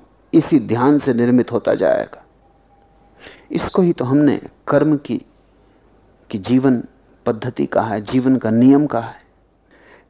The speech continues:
कर्म का कुल इतना ही अर्थ है कि तुम जो करते हो, अंततः तुम ही को मिल जाता है, देर अबेर हो सकती है। इसलिए तुम वही करना जो तुम चाहते हो कि तुम्हें मिले।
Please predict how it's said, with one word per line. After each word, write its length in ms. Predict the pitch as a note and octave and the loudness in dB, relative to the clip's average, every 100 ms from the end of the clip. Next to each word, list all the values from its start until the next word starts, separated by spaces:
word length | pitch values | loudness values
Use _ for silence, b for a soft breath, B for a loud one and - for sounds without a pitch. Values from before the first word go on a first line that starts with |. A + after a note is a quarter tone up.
| - | 2
कर्म 260 | A3 B3 | 4 4
का 140 | A#3+ G3 | 4 2
कुल 280 | - A#3 G3+ | 2 2 2
इतना 260 | F3+ F#3 | 2 2
ही 180 | G3+ G3+ | 2 0
अर्थ 260 | - F#3 - | -2 -4 -2
है 80 | F#3 | -4
कि 140 | F3+ | -4
तुम 240 | E3+ E3+ E3 | -4 -4 -2
जो 160 | D3+ | -2
करते 460 | C3+ - D3 E3 A3+ | -4 -2 -2 0 0
हो, 300 | F3 D3+ D3 B B - | 2 0 -2 B B 0
अंततः 420 | G#3 A#3 G#3 F3+ | 2 2 0 -2
तुम 220 | D#3+ D#3 | -2 0
ही 100 | D3+ | 0
को 120 | D3+ A#2+ | 0 -2
मिल 200 | A2 G#2+ | -2 -2
जाता 300 | A2+ A2+ B2 | -4 -4 -8
है, 80 | |
देर 280 | B2+ B2 G3 | 0 4 4
अबेर 380 | - C3 D3+ - A#2+ | 4 0 0 0 -6
हो 60 | C#3 | -8
सकती 400 | - B2 - C3+ | -8 -12 -10 -10
है। 220 | - _ _ _ _ _ _ _ _ _ _ _ b b _ - | -10 _ _ _ _ _ _ _ _ _ _ _ b b _ -10
इसलिए 300 | C3+ D#3+ E3 | -8 -2 -2
तुम 260 | E3+ E3+ | 0 -2
वही 260 | B2+ A#2 C#3+ | 2 2 2
करना 360 | C#3+ D3 D#3+ D3+ | 2 0 2 2
जो 160 | C3+ | 2
तुम 220 | C3+ C3 | 2 2
चाहते 400 | B2+ C3 B2 - | 0 -2 -4 0
हो 160 | C#3 C#3 | 0 2
कि 120 | B2+ | -2
तुम्हें 260 | A#2+ A#2 A#2 | -4 -4 -2
मिले। 340 | A2+ B2 A#2+ | 0 -2 -4